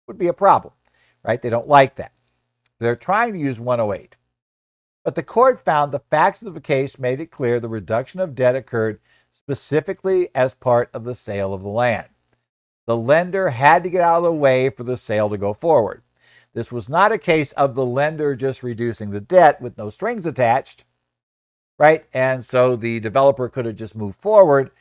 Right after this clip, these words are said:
now not having to pay nearly what he originally paid for the land. No, that, that's not what happened. This was all part of the sales proceeds.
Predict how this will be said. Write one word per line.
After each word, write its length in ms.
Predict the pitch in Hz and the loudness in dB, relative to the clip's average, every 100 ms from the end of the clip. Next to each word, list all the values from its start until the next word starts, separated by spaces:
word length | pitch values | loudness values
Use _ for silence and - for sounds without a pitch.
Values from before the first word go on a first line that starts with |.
| _ _ | _ _
now 500 | 107 120 123 120 117 - | -6 -2 0 0 -2 -6
not 220 | 120 120 | -6 -4
having 160 | 123 117 | -4 -8
to 80 | 113 | -8
pay 240 | 120 107 | -8 -8
nearly 420 | 107 131 151 139 | -8 -8 -6 -6
what 240 | 120 117 113 | -4 -2 -2
he 180 | 113 107 - _ | -4 -10 -12 _
originally 360 | 110 113 110 104 | -12 -12 -12 -14
paid 360 | - 175 214 | -6 -6 -4
for 80 | 185 | -8
the 80 | 107 | -4
land. 360 | 98 95 135 - _ _ _ _ _ _ _ _ _ _ _ _ - | -4 -4 -10 -14 _ _ _ _ _ _ _ _ _ _ _ _ 0
No, 180 | 185 | 4
that, 200 | 180 170 | 6 4
that's 180 | 160 147 | 2 -2
not 120 | 143 | -2
what 120 | 120 113 | -2 -2
happened. 560 | 147 156 - 95 98 107 | 0 0 0 -6 -12 -6
This 240 | 135 - | -6 -4
was 200 | 139 - | -8 -6
all 300 | - 127 131 | 2 4 4
part 380 | - 117 107 110 | 2 0 0 0
of 60 | 101 | -8
the 80 | 104 | -8
sales 360 | 131 123 120 | -2 0 0
proceeds. 520 | - 92 - - _ | -6 -14 -16 -20 _